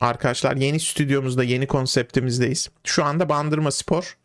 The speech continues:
e, on birini yapıyoruz gençlerle kupa maçında. E, diyelim, e, Bandırma Spor on birini yapıyoruz. E, elinizden geldiğince şöyle beğeni tuşuna basarsak mutlu oluruz.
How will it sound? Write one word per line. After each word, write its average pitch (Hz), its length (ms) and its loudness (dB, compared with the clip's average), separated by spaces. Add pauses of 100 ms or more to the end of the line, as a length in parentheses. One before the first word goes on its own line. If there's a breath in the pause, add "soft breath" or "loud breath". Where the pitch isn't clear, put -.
(340 loud breath)
e, 110 360 0
on 143 240 2
birini 135 240 2
yapıyoruz 135 420 0
gençlerle 127 680 0
kupa 139 220 0
maçında. 117 540 0 (720 loud breath)
E, 101 460 0
diyelim, 143 420 2 (200)
e, 113 140 2
Bandırma 131 360 0
Spor - 260 0
on 117 160 0
birini 107 220 2
yapıyoruz. 107 580 -2 (520 soft breath)
E, 104 220 0 (420)
elinizden 151 680 0
geldiğince 156 460 0
şöyle 135 300 0
beğeni 139 280 0
tuşuna 135 320 0
basarsak 143 560 0
mutlu 143 280 0
oluruz. 131 480 -2